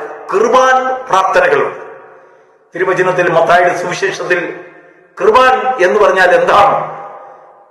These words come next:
എന്ന് ദൈവത്തിന്റെ വചനം നമ്മെ പഠിപ്പിക്കുന്നു, കർത്താവ് പഠിപ്പിക്കുന്നുണ്ട്.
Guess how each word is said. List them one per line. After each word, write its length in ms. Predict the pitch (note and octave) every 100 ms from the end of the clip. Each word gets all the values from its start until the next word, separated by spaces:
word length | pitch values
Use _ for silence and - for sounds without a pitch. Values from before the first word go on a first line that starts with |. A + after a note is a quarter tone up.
| - F#3
എന്ന് 220 | G#3+ G#3
ദൈവത്തിന്റെ 540 | A3 A3+ A#3 G3 F#3+ -
വചനം 260 | - A3
നമ്മെ 200 | G3 G#3
പഠിപ്പിക്കുന്നു, 580 | G#3 G#3+ C#4 C#4+ A3+ A#2 - - - - -
കർത്താവ് 480 | - A#3 B3 A#3+ C#4
പഠിപ്പിക്കുന്നുണ്ട്. 720 | C4+ B3 A#3+ A3 - - -